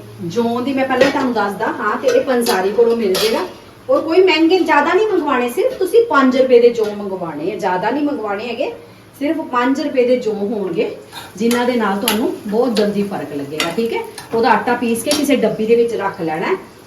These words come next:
ਤੇ ਜਿਹੜਾ ਸੁੱਕਾ ਹੈ ਨਾ, ਮੈਂ ਤੁਹਾਨੂੰ ਸੁੱਕਾ ਦੱਸਿਆ ਆਟਾ ਪੀਸ ਕੇ, ਇਹਨੂੰ ਆਪਾਂ ਫ੍ਰਿਜ 'ਚ ਰੱਖ ਸਕਦੇ ਹਾਂ। ਔਰ ਜੇ ਬੁੱਟਣਾ, ਵਟਣਾ ਬਣਾਉਂਦੇ ਨਾ, ਸੌਰੀ, ਬੁੱਟਣਾ ਨਿਕਲ ਜਾਂਦਾ ਮੂੰਹ 'ਚੋਂ, ਵਟਣਾ ਬਣਾਉਂਦੇ ਹੋ ਤੇ ਉਹਨੂੰ ਸਾਂਭ ਕੇ ਰੱਖ ਲਿਆ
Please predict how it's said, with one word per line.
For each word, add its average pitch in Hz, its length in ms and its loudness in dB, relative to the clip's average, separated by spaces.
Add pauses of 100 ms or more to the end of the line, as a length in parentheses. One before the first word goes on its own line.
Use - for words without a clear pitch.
(140)
ਤੇ 254 120 8 (160)
ਜਿਹੜਾ 247 260 4
ਸੁੱਕਾ 311 380 -2
ਹੈ 339 80 0
ਨਾ, 370 100 2
ਮੈਂ 453 120 0
ਤੁਹਾਨੂੰ 370 220 0
ਸੁੱਕਾ 285 300 -6
ਦੱਸਿਆ 269 340 -2
ਆਟਾ 247 180 -2
ਪੀਸ 233 240 -6
ਕੇ, 277 80 -8
ਇਹਨੂੰ 269 340 2
ਆਪਾਂ 294 160 0
ਫ੍ਰਿਜ 226 260 -6
'ਚ 190 100 -10
ਰੱਖ 214 300 -6
ਸਕਦੇ 170 320 -6
ਹਾਂ। - 60 -6 (420)
ਔਰ 190 140 -2
ਜੇ 247 100 4
ਬੁੱਟਣਾ, 233 400 0 (260)
ਵਟਣਾ 247 340 4
ਬਣਾਉਂਦੇ 277 360 0
ਨਾ, 294 140 0
ਸੌਰੀ, 214 260 -2
ਬੁੱਟਣਾ 202 340 -6
ਨਿਕਲ 220 240 -4
ਜਾਂਦਾ 196 300 -8
ਮੂੰਹ 196 160 -16
'ਚੋਂ, 269 140 -6 (440)
ਵਟਣਾ 254 380 2
ਬਣਾਉਂਦੇ 302 440 2
ਹੋ 294 60 -2
ਤੇ 320 80 -2
ਉਹਨੂੰ 269 280 2
ਸਾਂਭ 254 360 2
ਕੇ 269 80 2
ਰੱਖ 226 260 0
ਲਿਆ 147 160 -8